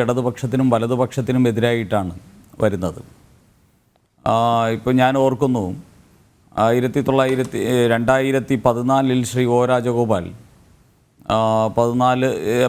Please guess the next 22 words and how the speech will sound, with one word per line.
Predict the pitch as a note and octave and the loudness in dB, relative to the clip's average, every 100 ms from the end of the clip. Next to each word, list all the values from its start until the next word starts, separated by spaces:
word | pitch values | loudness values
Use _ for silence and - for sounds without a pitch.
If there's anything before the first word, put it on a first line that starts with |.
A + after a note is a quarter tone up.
| B2 | 2
പതിനാലായിരം | A#2+ B2+ B2+ B2+ B2+ B2+ | 2 2 2 2 2 2
വോട്ടിൻ്റെ | B2 A2+ B2 B2 A#2 | 2 0 0 0 0
വ്യത്യാസത്തിൽ, | G#2+ A#2 A2 G2+ A#2+ A#2+ A2+ - - - - - - | 0 -2 -2 -6 -2 -2 -4 -8 -16 -20 -20 -14 -2
ആ, | A#2 A2+ A2+ A2 F#2 | 0 2 2 0 0
പരാജയപ്പെടുന്ന | A2 A2 A#2 B2 A2+ A2+ A2 | 0 2 2 0 0 -2 -4
സമയത്ത് | G#2+ G#2 F#2+ F#2+ F#2+ - - _ _ _ _ _ _ _ | -2 -2 -2 -8 -14 -20 -20 _ _ _ _ _ _ _
ഞങ്ങൾ | D3 D3+ D#3 D3+ D3 B2+ | 0 2 4 4 4 2
ഏറ്റവും | B2+ D3 D3 | 2 2 2
കൂടുതൽ, | C#3+ C#3 C#3+ C#3 G#2+ D#2+ G#2 | 2 2 2 0 -4 -4 -2
ആ, | B2+ B2 B2 | 0 2 2
മുന്നേറിയത് | B2 A#2+ B2+ B2+ B2+ A#2+ A#2+ | 2 2 2 2 2 0 2
കോൺഗ്രസിൻ്റെ | A#2 A#2+ A#2 A#2 B2+ A#2 | 0 2 -2 0 0 0
ചില | A#2 | 0
മേഖലകളിലാണ്. | A2+ G#2+ G#2 G#2 F#2+ D#2+ E2 - - - _ _ _ _ _ _ _ | 0 0 0 0 -2 -4 -10 -16 -20 -20 _ _ _ _ _ _ _
അവിടെ, | A#2 C3 C#3 C#3+ C3+ D2+ C#2+ A2+ | 0 2 4 2 0 -4 -4 0
ഏ, | B2 B2 B2 A#2 A2+ G#2+ G2+ F#2+ A2+ | 2 2 2 2 0 -2 -2 2 2
ആകെ | B2+ C#3+ | 2 0
ശശി | C3+ A#2+ - D3+ | 0 -4 0 0
തരൂരിന് | C#3+ C#3 C#3+ B2 C3 C3+ G2+ | 2 2 2 4 4 2 2
അനുകൂലമായി, | A#2 A#2 C3 B2+ B2 G#2+ A2 | 0 2 2 2 0 -2 0
ആ, | A#2 G#2+ | 0 -2
ശശി | A#2+ G#2+ | -4 -4